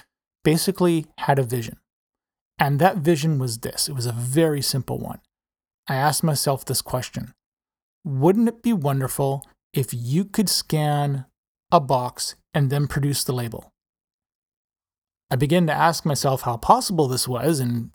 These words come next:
kinda looking at my technical knowledge going, "Meh, it's a program, should be able to be rewritten."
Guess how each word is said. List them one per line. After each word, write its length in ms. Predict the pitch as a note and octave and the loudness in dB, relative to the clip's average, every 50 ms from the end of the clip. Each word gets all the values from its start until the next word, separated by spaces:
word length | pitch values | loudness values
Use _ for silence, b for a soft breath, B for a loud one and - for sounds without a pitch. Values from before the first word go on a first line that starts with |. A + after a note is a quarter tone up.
| _ - | _ -4
kinda 160 | - C#3+ C#3 C3+ | 0 0 2 2
looking 280 | C#3 C3 - C#3+ C#3 | 2 2 2 0 0
at 60 | C3 - | 0 -2
my 100 | A#2+ A#2 | -6 -2
technical 440 | - - D#3+ - F3+ - - C#3+ | 0 0 2 2 0 0 0 0
knowledge 380 | C#3 C3+ B2+ B2+ B2+ C3 B2 C3 | 0 0 0 0 -2 -2 -2 -2
going, 380 | C#3+ D3 C#3+ C#3 C#3 C#3 C3 - _ _ _ _ _ _ - | 0 0 0 0 0 -2 -4 -6 _ _ _ _ _ _ -6
"Meh, 260 | - D#3+ A3+ F4+ F#4 - _ _ _ _ _ _ _ _ | -2 -2 0 -2 -2 -6 _ _ _ _ _ _ _ _
it's 80 | - A3+ | -8 -6
a 40 | - | 0
program, 540 | - - A3 B3 A3+ E3+ F#3 A#3 C#4 - _ _ _ _ | 2 2 2 4 2 2 0 0 -2 -6 _ _ _ _
should 260 | - - - G#3 A3+ C4 | -10 -4 0 0 2 2
be 100 | F#3+ C#3+ | 2 2
able 140 | A#2+ C3 | 2 0
to 60 | A#2+ A2+ | -2 -2
be 160 | A#2 A#2+ A#2+ | -2 -2 -2
rewritten." 540 | A#2+ A#2+ A2+ B2 B2+ B2+ G3+ G#3+ A3 - | -2 -2 -2 -2 0 2 2 0 0 -2